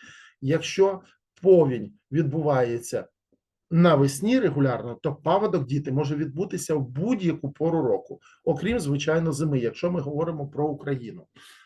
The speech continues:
Так? Будь-яку. Це може бути влітку, це може бути, е, восени, але найчастіше, звичайно, відбувається навесні. Паводок — це стихійне явище природи,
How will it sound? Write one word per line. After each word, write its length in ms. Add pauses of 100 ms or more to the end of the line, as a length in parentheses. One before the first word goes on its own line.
(140)
Так? 300 (200)
Будь-яку. 520
Це 120
може 220
бути 220
влітку, 680
це 120
може 220
бути, 380 (320)
е, 140
восени, 800 (200)
але 260
найчастіше, 640
звичайно, 500
відбувається 760 (220)
навесні. 720 (360)
Паводок — 520
це 400 (480)
стихійне 640
явище 440
природи, 540